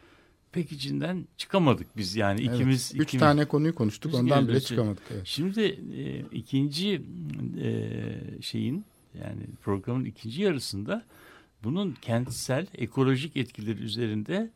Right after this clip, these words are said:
Speaker 1: e, tartışmaya devam edelim. Yani çünkü bunun, e, tetikleyeceği, ve bir, diyelim ki yapıldı, bunun nasıl bir, e, çevre,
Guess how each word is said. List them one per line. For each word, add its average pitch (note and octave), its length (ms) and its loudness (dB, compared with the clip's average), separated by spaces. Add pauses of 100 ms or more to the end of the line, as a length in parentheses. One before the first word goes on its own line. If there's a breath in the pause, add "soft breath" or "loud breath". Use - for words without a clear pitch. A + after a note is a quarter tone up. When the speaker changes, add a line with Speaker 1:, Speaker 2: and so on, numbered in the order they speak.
(320 soft breath)
Speaker 1:
e, - 280 -10 (280)
tartışmaya B2+ 560 -2
devam F3+ 280 4
edelim. F2 380 -2
Yani G2 260 -4
çünkü A2 360 -4
bunun, C3 340 0 (480 loud breath)
e, G#2+ 220 -6
tetikleyeceği, A2 760 -4 (240)
ve F#2+ 180 -10 (260)
bir, B2+ 160 -8
diyelim E3+ 320 2
ki - 160 -2
yapıldı, A2 560 2 (480 soft breath)
bunun E3+ 440 0
nasıl D#3 480 -2
bir, C3 320 -2 (160)
e, - 840 -8
çevre, C3+ 540 0